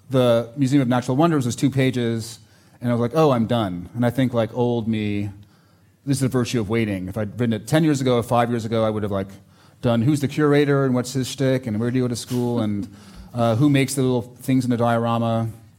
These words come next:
But, um, I got to that point, that point, you know, around page ninety-five, and, um, was like, "Oh, I can just move on. I don't have to indulge that sort of encyclopedic narrator I used to have." And so, so that section is important for me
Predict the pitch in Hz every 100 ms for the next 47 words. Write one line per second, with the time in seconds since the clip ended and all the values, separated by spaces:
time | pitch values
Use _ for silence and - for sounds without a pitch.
0 | _ - - 117 117 113 110 113 139 135
1 | 120 - 123 117 110 117 - 123 113 107
2 | - - - - 113 110 107 104 110 107
3 | 98 - - 107 104 101 107 101 98 98
4 | - - - - - - _ - 107 104
5 | 101 101 98 98 98 95 107 113 120 160
6 | 123 98 90 - 110 113 113 127 117 120
7 | 101 101 107 104 101 95 92 - 104 101
8 | 101 95 90 101 90 92 - - 98 98
9 | - 107 104 104 107 98 - - _ _
10 | - _ - 104 101 101 98 95 95 92
11 | 98 92 92 92 87 85 - 104 - 98
12 | 92 90 92 87 - - _ _ _ -
13 | 151 147 160 143 120 110 110 120 104 110
14 | 107 101